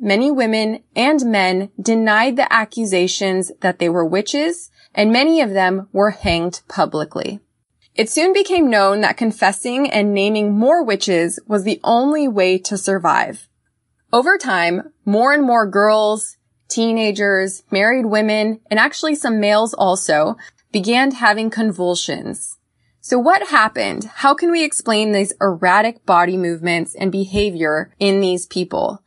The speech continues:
Well, there are actually a few different theories. Since the sixteen hundreds, we've learned that it might have something to do with the grain they harvested in Salem.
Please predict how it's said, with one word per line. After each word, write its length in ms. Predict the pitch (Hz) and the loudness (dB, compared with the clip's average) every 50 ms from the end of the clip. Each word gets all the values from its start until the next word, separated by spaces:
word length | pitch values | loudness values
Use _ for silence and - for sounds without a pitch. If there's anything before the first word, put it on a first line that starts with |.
| _ - | _ -8
Well, 240 | - 214 226 233 226 | -2 2 2 2 4
there 180 | 254 254 254 254 247 | 4 4 4 4 2
are 60 | - - | 2 2
actually 420 | - 302 302 - - 381 392 359 | 0 0 0 -2 -4 -4 -2 -2
a 80 | 320 302 | -2 -4
few 380 | - _ - 214 214 220 226 | -4 _ -8 -4 -4 -2 -2
different 360 | 208 202 202 214 196 - - | -2 -2 -2 -4 -4 -6 -4
theories. 640 | - 202 175 165 156 - - - - - - - - _ _ _ _ _ _ _ _ _ _ _ | -2 0 0 0 0 -2 -4 -6 -8 -8 -10 -14 -18 _ _ _ _ _ _ _ _ _ _ _
Since 380 | - - 294 311 381 403 - - | -6 -2 0 0 0 0 -2 -4
the 140 | - 392 | -4 -4
sixteen 460 | - - 262 254 - - - 226 226 233 | -2 -2 -2 -4 -2 -2 -2 0 0 2
hundreds, 520 | 214 196 185 185 175 175 175 175 175 - | 0 0 0 0 0 0 0 0 -2 -4
we've 220 | 190 208 214 190 | -4 -4 -4 -4
learned 460 | 208 208 226 240 247 262 285 302 285 277 | -2 0 0 2 2 2 0 0 -2 0
that 200 | 240 226 208 196 | 2 2 2 2
it 100 | - - | 0 -2
might 380 | 190 190 185 196 233 254 - | -2 0 2 2 0 0 -2
have 180 | 240 254 262 233 | -2 -2 -2 0
something 380 | - 233 202 202 202 202 208 | 0 -2 -2 0 -2 -4 -4
to 100 | 196 220 | -4 -4
do 240 | 196 185 185 190 190 | -6 -4 -2 -2 0
with 240 | 185 190 190 190 - | 0 -2 -4 -2 -2
the 100 | 208 202 | -2 -2
grain 840 | 190 170 190 185 180 202 202 208 214 220 220 220 226 233 240 233 - _ _ - | -2 -2 -4 -2 0 0 0 0 0 0 0 0 0 -2 -2 -6 -10 _ _ -2
they 140 | 202 208 | -2 -2
harvested 800 | 190 170 190 196 185 180 175 185 190 185 - - - 175 175 170 - | -2 -2 0 2 2 2 2 2 0 -2 -2 -2 0 0 0 0 0
in 200 | - 185 180 180 | -2 -2 -2 -2
Salem. 680 | 175 - - 170 160 156 156 - - - - 196 | -2 -2 -2 0 0 0 -2 -2 -4 -6 -8 -10